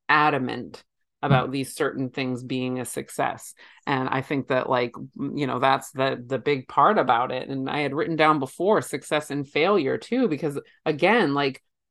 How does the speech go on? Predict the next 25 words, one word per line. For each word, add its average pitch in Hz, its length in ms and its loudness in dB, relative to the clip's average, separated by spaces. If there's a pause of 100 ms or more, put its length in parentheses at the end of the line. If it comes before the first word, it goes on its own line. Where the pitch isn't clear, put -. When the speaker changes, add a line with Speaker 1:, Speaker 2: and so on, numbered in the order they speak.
(140)
Speaker 1:
what 165 380 4
we 196 160 0
think 214 460 0
of 165 160 4
as 156 220 2
success - 600 -6
isn't 180 460 0
always 151 680 2 (680)
it, - 440 0 (340)
you 165 140 -2
know? 160 220 4
And 160 160 -2
so 175 180 4
when 175 340 2
we're 190 180 2 (200)
failing, 175 540 0
quote 139 300 0
unquote, 131 460 -2
at 123 220 0
it, 139 220 0 (280)
you 170 160 2
know, 156 320 2
we 170 240 -2
do 196 480 4
ourselves 139 680 0